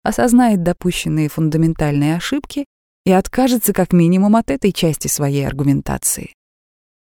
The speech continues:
Возможно, полиция действительно взяла нужных подозреваемых,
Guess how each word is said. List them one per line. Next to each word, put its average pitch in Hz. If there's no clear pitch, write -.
Возможно, 151
полиция 175
действительно 185
взяла 160
нужных 143
подозреваемых, 139